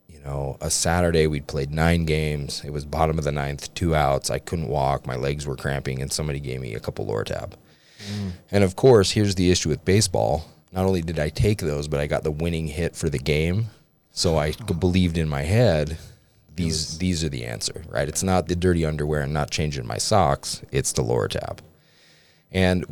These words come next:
Speaker 1: we won that year and the next year and the year after a ton of games and played all over the country, and it was a lot of fun. But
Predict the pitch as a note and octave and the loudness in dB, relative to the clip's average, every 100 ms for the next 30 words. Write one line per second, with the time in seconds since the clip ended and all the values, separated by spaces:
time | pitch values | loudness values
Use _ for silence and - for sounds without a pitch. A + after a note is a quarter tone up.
0 | E2 G#2 A2 F#2+ G2 F#2 D#2+ E2+ E2+ - | 2 6 6 4 2 2 0 -2 -6 -10
1 | - - _ D#2+ F2 E2+ F#2 F2 D#2 D#2 | -20 -20 _ 2 2 4 0 0 0 0
2 | E2 - D#2+ D#2 D2 G1+ F2+ G2 - - | -2 -4 -4 -2 -4 0 0 0 -2 -6
3 | - - - D#2+ D2 A#1 G1+ - - - | -8 -6 -6 -4 -4 -4 -8 -10 -12 -14
4 | - D2+ - E2 D#2 D2 C#2 - - D#2+ | -10 -10 -8 -6 -4 -4 -8 -6 0 4
5 | E2 D#2+ D#2 - C#2 C#2+ C2 A#1 A1 A#1+ | 4 2 -2 -4 -6 -4 -6 -6 -6 -6
6 | B1+ B1 A#1+ C#2 - F#2 F2 C2+ C2 - | -4 -4 -2 -2 -2 -2 0 -2 -6 -8
7 | - | -8